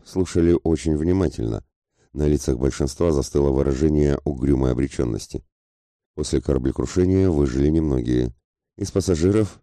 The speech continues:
я, торг, купец, приказчики погибли, девушка с палашом, жрец. Не повезло благородной даме и ее гувернантке. Они не добрались до берега.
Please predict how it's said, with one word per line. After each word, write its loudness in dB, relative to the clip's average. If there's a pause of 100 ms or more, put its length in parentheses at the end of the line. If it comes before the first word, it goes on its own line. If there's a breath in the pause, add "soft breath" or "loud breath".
(160)
я, 0 (100)
торг, -6 (180)
купец, -4 (220)
приказчики -6
погибли, -2 (400)
девушка 2
с -10
палашом, -2 (120)
жрец. -4 (680)
Не -2
повезло 2
благородной 0
даме 2
и 2
ее 2
гувернантке. -2 (360)
Они 4
не 4
добрались 2
до 0
берега. -2